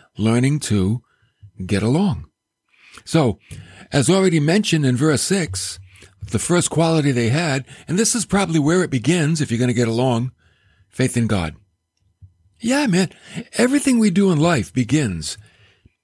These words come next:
with our relationship with God. Did you know that? A while ago, I was talking to a childhood friend, or adults now, of course. We're friends since you were, like, six years old.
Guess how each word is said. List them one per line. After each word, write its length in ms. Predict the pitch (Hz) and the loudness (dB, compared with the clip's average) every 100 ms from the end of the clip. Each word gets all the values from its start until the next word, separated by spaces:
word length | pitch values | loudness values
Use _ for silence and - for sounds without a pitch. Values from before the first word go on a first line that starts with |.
| _ - | _ -2
with 120 | 113 | 0
our 100 | 117 | 2
relationship 580 | 110 107 90 107 131 147 | 0 0 -2 -2 0 0
with 100 | 131 | 0
God. 360 | 185 76 80 - _ _ | 0 -2 -6 -14 _ _
Did 120 | - 107 | -6 -2
you 60 | |
know 140 | 131 143 | 0 0
that? 240 | 180 - _ _ _ _ _ _ _ _ _ _ _ _ _ _ _ _ _ _ _ _ _ _ _ _ - | -2 -6 _ _ _ _ _ _ _ _ _ _ _ _ _ _ _ _ _ _ _ _ _ _ _ _ -2
A 80 | 127 | 2
while 260 | 165 226 | 4 2
ago, 240 | 170 139 135 | 2 2 2
I 80 | 127 | 2
was 160 | 120 | 0
talking 360 | - 156 135 135 | 0 0 0 -2
to 200 | 143 131 | 0 0
a 40 | |
childhood 520 | 117 151 147 127 120 101 | 0 0 0 0 0 0
friend, 420 | 131 117 143 160 _ _ _ _ - | 0 2 0 -4 _ _ _ _ 0
or 120 | 127 | 2
adults 380 | 117 110 101 107 | 2 0 0 -2
now, 160 | 98 | -2
of 100 | 90 | -2
course. 480 | - 101 131 - - _ _ _ _ _ _ _ _ - | -2 -2 -2 -6 -14 _ _ _ _ _ _ _ _ -4
We're 120 | 120 | -2
friends 320 | - 117 117 - | 0 0 0 0
since 200 | 113 113 | -2 0
you 80 | |
were, 80 | 104 | -2
like, 260 | 98 92 - - - _ _ | -2 -4 -8 -14 -16 _ _
six 280 | - 110 - | -6 -6 -2
years 160 | 104 87 | -2 0
old. 240 | 92 | -2